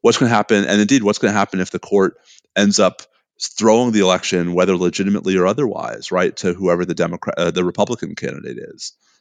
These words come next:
Um, and, you know, I just, I never would have thought, Jeremy, ten, fifteen, twenty years ago, five years ago,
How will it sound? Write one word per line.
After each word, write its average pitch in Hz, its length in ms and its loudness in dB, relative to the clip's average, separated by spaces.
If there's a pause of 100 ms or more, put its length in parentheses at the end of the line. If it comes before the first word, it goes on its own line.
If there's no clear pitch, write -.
(140)
Um, 87 360 0
and, 95 340 2 (380)
you 113 100 2
know, 101 60 6
I 104 60 4
just, - 180 -2
I 113 120 4
never 120 340 4
would 139 120 2
have 135 100 -2
thought, - 420 -4
Jeremy, 82 440 -2
ten, 107 540 -2
fifteen, 98 520 -2
twenty 98 280 -4
years 104 220 0
ago, 98 200 -2
five 143 360 -2
years 85 240 -6
ago, - 420 -16